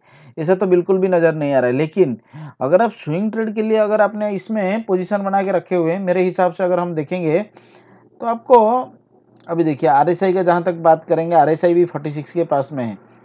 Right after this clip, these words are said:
आपको ये स्टॉक में फ्रेश इन्वेस्टमेंट नहीं करना है फ्रेंड्स, क्योंकि ये स्टॉक में अगर देखेंगे तो यहाँ पे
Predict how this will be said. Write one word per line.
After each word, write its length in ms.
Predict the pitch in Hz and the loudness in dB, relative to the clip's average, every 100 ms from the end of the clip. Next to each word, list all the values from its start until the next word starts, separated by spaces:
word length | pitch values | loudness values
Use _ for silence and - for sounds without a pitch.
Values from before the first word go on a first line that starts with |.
| _ _ _ _ _ _ _ _ _ _ - - - - - | _ _ _ _ _ _ _ _ _ _ -20 -20 -20 -20 -2
आपको 260 | 151 180 247 | -2 0 -2
ये 140 | 233 | -2
स्टॉक 280 | 226 214 220 | 0 -2 -2
में 120 | 247 | -6
फ्रेश 320 | - 180 196 | -2 -2 0
इन्वेस्टमेंट 460 | 208 196 208 214 196 | -2 -4 -4 -4 -2
नहीं 160 | 170 170 | -2 0
करना 260 | 160 135 | 0 0
है 80 | 123 | -4
फ्रेंड्स, 360 | - 113 107 - | -4 -8 -8 -8
क्योंकि 300 | 180 180 196 | -8 -4 -2
ये 320 | 185 220 202 | 0 0 -4
स्टॉक 340 | - 165 170 | 0 0 0
में 80 | 196 | -2
अगर 200 | 185 180 | 0 0
देखेंगे 380 | 147 135 185 180 | -2 -4 -4 -4
तो 120 | 190 | -4
यहाँ 240 | 170 180 196 | -2 -2 -2
पे 220 | 208 | -4